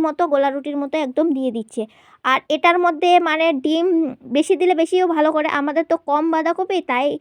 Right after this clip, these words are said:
আমাদের একটা ডিম দিয়েছে, তোমরা চাইলে দুটো তিনটে ডিম দিতে পারো। তো এটা আমাদের গোলা রুটিটা একদিকে হয়ে যাওয়ার পরে অপর দিকে উল্টে দিল, আর দেখতে একদম গোলা রুটি হয়েছে, দেখতে যেমনটা সুন্দর খেতেও তেমনটা সুন্দর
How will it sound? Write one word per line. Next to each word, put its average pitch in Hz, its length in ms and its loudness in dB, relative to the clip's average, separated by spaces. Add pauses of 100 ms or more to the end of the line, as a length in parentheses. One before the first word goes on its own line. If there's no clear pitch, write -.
(340)
আমাদের 294 260 2 (180)
একটা - 220 -4
ডিম 330 240 0
দিয়েছে, 302 220 0 (100)
তোমরা 285 280 0
চাইলে 330 200 0 (140)
দুটো 294 320 -4 (160)
তিনটে 294 260 0 (140)
ডিম 302 140 -4 (100)
দিতে 262 240 -4
পারো। 214 160 -8 (320)
তো - 80 -
এটা 277 160 0
আমাদের 294 220 2 (120)
গোলা 269 260 6
রুটিটা 302 300 -2 (140)
একদিকে 262 360 -6
হয়ে 262 200 0
যাওয়ার 285 260 -2
পরে 311 120 0 (100)
অপর 277 220 -2
দিকে 294 140 -4 (100)
উল্টে 285 300 0
দিল, 311 120 0 (460)
আর 269 100 -2 (100)
দেখতে 311 260 0 (120)
একদম 302 360 4
গোলা 311 180 4
রুটি 294 240 -4
হয়েছে, 311 220 0 (120)
দেখতে 285 220 -6 (120)
যেমনটা 302 380 -2 (120)
সুন্দর 294 380 0 (460)
খেতেও 359 300 2 (100)
তেমনটা 349 360 2 (120)
সুন্দর 302 220 0